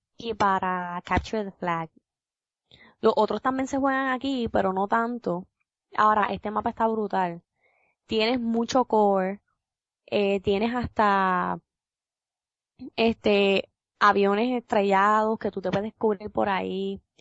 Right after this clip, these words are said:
Tienes, este, machine guns que tú las puedes sacar de la base y llevártelas ahora.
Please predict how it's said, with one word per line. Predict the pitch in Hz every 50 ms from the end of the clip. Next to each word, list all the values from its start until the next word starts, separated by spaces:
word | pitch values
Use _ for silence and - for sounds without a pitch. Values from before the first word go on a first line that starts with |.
| _ _ _ _ _ _
Tienes, | - 220 202 196 208 214 226 240 240
este, | 220 _ - - 214 208 202 202 202 196 196 196 190 -
machine | - 214 208 185 185 - - - 233 226 240 254 247
guns | 220 202 202 196 196 202 - -
que | - 208 190
tú | - 185
las | 185 196 -
puedes | - 214 214 214 220 220 226 - - -
sacar | - - - - 202 190 185 - 180 180 190 196
de | 196 208
la | 214 214 208
base | 208 214 220 220 226 - - 226 202
y | - 202 202
llevártelas | 190 180 175 180 190 202 208 - - 196 196 185
ahora. | 175 175 175 175 185 202 208 - 180 185